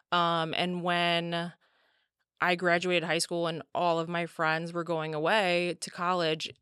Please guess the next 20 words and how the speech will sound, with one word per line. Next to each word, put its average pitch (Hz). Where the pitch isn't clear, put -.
it 185
just 175
didn't 180
seem 180
like 180
a 165
good 151
fit -
for 190
me. 233
And 180
I 180
knew 180
even, 175
you 180
know, 156
being 175
eighteen, 175
I 180
needed 170